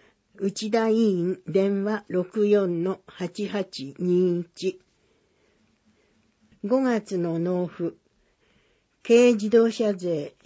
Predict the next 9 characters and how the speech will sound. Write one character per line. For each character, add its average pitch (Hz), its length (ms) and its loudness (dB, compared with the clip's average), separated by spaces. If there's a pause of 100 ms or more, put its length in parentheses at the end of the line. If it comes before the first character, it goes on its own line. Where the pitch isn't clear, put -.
(460)
種 202 220 -2
別 214 340 2
割。 180 460 -2 (880)
保 240 220 2
育 247 280 -2
料 190 280 4
徴 208 340 0
収 180 320 -2
金。 165 400 -6